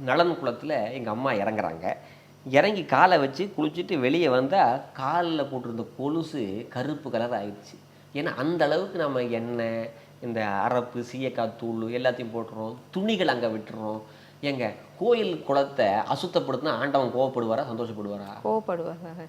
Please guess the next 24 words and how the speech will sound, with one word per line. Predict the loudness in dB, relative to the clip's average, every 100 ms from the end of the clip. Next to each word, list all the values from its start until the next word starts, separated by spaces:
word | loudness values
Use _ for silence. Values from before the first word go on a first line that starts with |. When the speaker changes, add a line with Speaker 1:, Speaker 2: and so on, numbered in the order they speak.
| -4
Speaker 1:
யாரோ | 2 4 6 4
சொல்றாங்கிறதுக்காக | 4 2 2 2 2 0
நான் | -2 -8 -8 2
ஏதாவது | 8 8 8
இடணும்னு | 4 4 2 0
சொன்னா, | 0 2
அந்த | 4 6 6 2 2
குளத்துல | 2 2 2 2
மூழ்கி | 0 -2 -4 -2
நம்மளுடைய | -2 -4 -4 -4
தீய | -4 -2 -2
குணங்களை | 0 0 0 0 0
வைக்கணும். | -2 -8 -12 -20 -20 -20 -14 -2
நம்ம | -2 0
துணிகளை | 2 2 2 0
விட்டுட்டு | -2 -4 -4
வந்துகிட்டு | -6
இருக்கோம். | -10 -12
அப்படி | -16 -8 -6
இருக்கக்கூடாது. | -6 -6 -4 -4 -6 -16 -20 -6
கோயில்களை | -2 0 0 0 -2
சுத்தமா | -2 0 2 4
வச்சுக்கிட்டாவே | 2 2 -2 0 0 -2 -4
போதும். | -10 -12